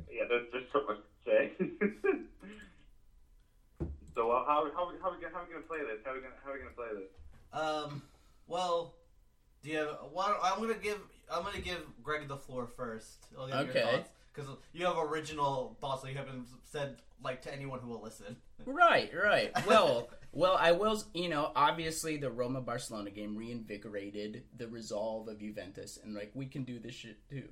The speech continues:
Speaker 3: you know?
Speaker 2: Okay.
Speaker 3: And, um, so,
Speaker 1: And by the
Speaker 3: um,
Speaker 1: way, there's actual proof. I, sorry to interrupt, I just wanna point out this factoid 'cause it's relevant. Real Madrid went to the dressing room at halftime, and there are, like,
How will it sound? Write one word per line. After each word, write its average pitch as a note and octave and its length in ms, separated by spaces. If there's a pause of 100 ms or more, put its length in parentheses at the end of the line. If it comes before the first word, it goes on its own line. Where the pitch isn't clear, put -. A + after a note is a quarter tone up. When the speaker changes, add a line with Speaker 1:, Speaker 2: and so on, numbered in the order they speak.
(200)
Speaker 3:
you - 80
know? - 80
Speaker 2:
Okay. A3 160 (340)
Speaker 3:
And, G#2 240 (540)
um, G#2+ 720 (180)
so, C#3+ 720
Speaker 1:
And C3+ 100
by E3 120
the G3 40
Speaker 3:
um, F3+ 60
Speaker 1:
way, F3+ 80
there's E3 260
actual E3 380 (100)
proof. E3 340 (440)
I, C3+ 80 (180)
sorry D#3+ 240
to D3 100
interrupt, C#3 320
I B2 60
just - 160
wanna C3 140
point C#3 280
out A2+ 160
this G#2+ 120 (100)
factoid A2+ 500
'cause G#2 40
it's - 260
relevant. G2+ 360 (1600)
Real C#3+ 260
Madrid D3 500
went C#3 300
to D3 60
the B2+ 100
dressing A#2 460
room D#3 180
at A#2+ 180
halftime, D#3 560 (680)
and A#2+ 200
there B2+ 200
are, A#2+ 340
like, A2 280